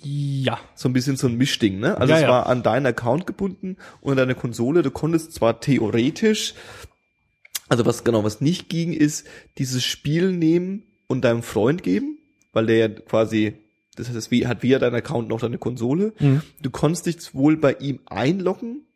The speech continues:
Speaker 1: Ja.
Speaker 2: und dann das Spiel spielen.
Speaker 1: Ja.
Speaker 2: Aber, äh, ähm, du konntest ihm, wie war das denn?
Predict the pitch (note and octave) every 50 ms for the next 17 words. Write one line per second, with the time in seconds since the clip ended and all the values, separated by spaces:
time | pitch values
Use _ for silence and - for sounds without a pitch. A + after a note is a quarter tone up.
0 | _ - C3+ B2+ - _ _ - - C3 B2 - - A#2+ D3+ E3+ D3+ D3 C#3 -
1 | - - - D3 C#3+ C3+ - - - D3+ D3+ F3+ G#3 B3+ E4 - - - C#3 -
2 | - _ _ _ _ - _ _ _ _ _ _ _ - - A#2+ A#2+ B2 C3 A2+
3 | - - _ _ _ _ _ _ _ _ _ _ _ - C#3 C3 B2+ - - -
4 | B2 B2 B2+ B2+ B2+ C3 - - D#3+ D#3 D#3 D#3 D#3 - - C#3 D3 D3 C#3+ C#3+
5 | C#3+ A2+ A2 B2 D3 D3 B2 - - G2+ G2+ G#2 -